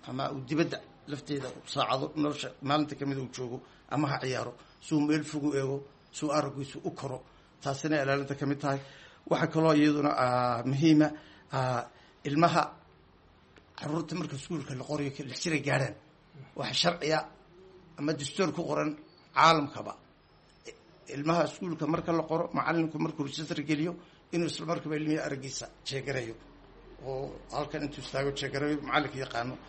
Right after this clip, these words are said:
Taa micnaheedu waxa weeyaan boqolkiiba shan iyo toban baa u baahan muraayad. Si markaa deedna waalidka ilaa dhakhtar indhahooda loo geeyo si muraayad loogu qoro. Deedna wuu saxmayaa, ilmuhu sanad ama laba mar ayuu saxmayaa. Haddii taa la qaban waayo,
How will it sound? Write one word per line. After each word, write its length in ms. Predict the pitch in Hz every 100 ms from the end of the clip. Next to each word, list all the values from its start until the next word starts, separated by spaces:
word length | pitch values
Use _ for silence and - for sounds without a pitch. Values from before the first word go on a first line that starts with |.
| - - -
Taa 100 | 175
micnaheedu 260 | 175 180 180
waxa 140 | 165
weeyaan 200 | 165 156
boqolkiiba 440 | 143 185 - 180 170
shan 200 | - 170
iyo 80 |
toban 220 | 170 139 135
baa 140 | 147
u 60 | 147
baahan 220 | 135 139
muraayad. 300 | 135 135 143 - - - - - - - - -
Si 180 | - 180
markaa 380 | 180 175 165 160 -
deedna 220 | - 151 160
waalidka 400 | 165 156 147 147
ilaa 320 | 147 147 151 147 -
dhakhtar 220 | - - 160
indhahooda 280 | 151 143 139
loo 80 |
geeyo 160 | 143 139
si 120 | 135
muraayad 260 | 143 139 127
loogu 140 | 139 -
qoro. 180 | 123 127 - - -
Deedna 220 | 139 156
wuu 120 | 156
saxmayaa, 460 | 147 - - 135 127
ilmuhu 240 | 127 143
sanad 320 | 131 156 147
ama 120 | 139 147
laba 180 | 147 147
mar 80 | 139 - 151 - - - -
ayuu 140 | 139 135
saxmayaa. 340 | 139 127 120
Haddii 220 | 120 165 165
taa 140 | 165
la 80 | 156
qaban 220 | 143 151 143
waayo, 160 | 143